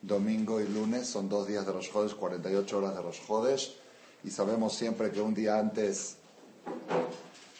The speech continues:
se hace Selichot y las personas que pueden ayunan,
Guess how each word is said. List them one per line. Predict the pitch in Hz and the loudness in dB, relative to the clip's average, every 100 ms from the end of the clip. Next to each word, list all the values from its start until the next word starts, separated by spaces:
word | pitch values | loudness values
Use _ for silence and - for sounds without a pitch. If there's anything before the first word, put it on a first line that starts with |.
| - | -20
se | - - | -10 -2
hace | 110 110 113 | 0 2 0
Selichot | - 104 98 95 113 131 - - - - - - - - - | -2 -2 -2 0 4 6 4 -6 -16 -20 -20 -20 -20 -18 -4
y | 98 98 | 0 0
las | 92 | -2
personas | - - 113 113 | -2 -2 -2 -2
que | 104 | -2
pueden | - 107 104 101 | 0 2 4 2
ayunan, | 95 104 110 117 131 - | -4 -2 0 2 0 -4